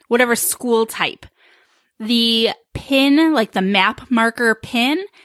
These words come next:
is pulling in people who are in the areas in which you are either from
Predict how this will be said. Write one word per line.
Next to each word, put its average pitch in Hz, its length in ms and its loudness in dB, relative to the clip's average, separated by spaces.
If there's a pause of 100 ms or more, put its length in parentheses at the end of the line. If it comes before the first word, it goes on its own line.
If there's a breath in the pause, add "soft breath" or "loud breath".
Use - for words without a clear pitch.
(140)
is 240 200 -2
pulling 233 380 0
in 262 140 2
people 196 540 0
who 196 600 2
are 185 340 2
in 214 540 0
the 202 240 -4
areas 190 540 2
in 214 180 -2
which 190 240 -2
you 196 100 -2
are 180 60 2
either 175 380 0
from 262 500 2